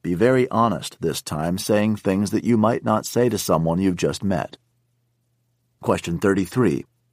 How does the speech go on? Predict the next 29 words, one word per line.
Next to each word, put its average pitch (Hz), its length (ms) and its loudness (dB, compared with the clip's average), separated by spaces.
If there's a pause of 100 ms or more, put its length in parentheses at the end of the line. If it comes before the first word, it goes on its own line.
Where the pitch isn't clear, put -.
(140)
If - 160 -2
you 110 80 2
were 104 100 2
to 101 80 0
die 127 280 4
this 110 240 -6
evening 87 360 -4
with 85 160 -6
no 113 260 2
opportunity 123 760 -2
to 110 80 -4
communicate 104 640 -2
with - 240 -4
anyone, 95 520 -2 (540)
what - 180 0
would 165 120 2
you 151 120 4
most 120 380 2
regret 92 380 2
not 101 300 0
having 92 360 -2
told 90 340 -2
someone? 67 500 -10 (600)
Why 107 240 4
haven't 123 400 -4
you 110 100 -2
told 113 300 -2
them 85 160 -6
yet? 87 260 -6